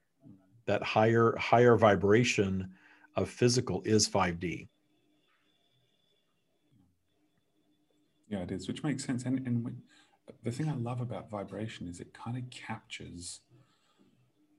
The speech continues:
Speaker 2: it, it kind of captures the, the, the ephemeral nature of feelings, you know, and feelings move up and down. And, and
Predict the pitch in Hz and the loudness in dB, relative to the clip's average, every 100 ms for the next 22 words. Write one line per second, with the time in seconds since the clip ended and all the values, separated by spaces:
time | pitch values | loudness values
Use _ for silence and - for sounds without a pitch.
0 | _ _ _ _ _ _ _ _ _ _ | _ _ _ _ _ _ _ _ _ _
1 | _ _ _ - - - - 113 - - | _ _ _ -20 -20 -20 -18 -16 -14 -16
2 | - 131 135 - 127 123 90 87 - 101 | -8 -6 -6 -8 -8 -8 -10 -14 -16 -18
3 | - 98 95 104 98 - 113 104 95 92 | -14 -14 -12 -14 -14 -8 -6 -6 -6 -6
4 | 101 101 87 87 - 107 107 - - - | -6 -8 -10 -12 -4 -4 -4 -8 -12 -12
5 | - _ _ _ - 92 87 90 - 117 | -14 _ _ _ -14 -12 -12 -14 -6 -4
6 | 117 113 - 101 98 98 - 87 90 92 | -2 -4 -6 -8 -8 -12 -12 -12 -12 -12
7 | 90 82 76 76 92 92 - | -14 -14 -14 -14 -16 -16 -16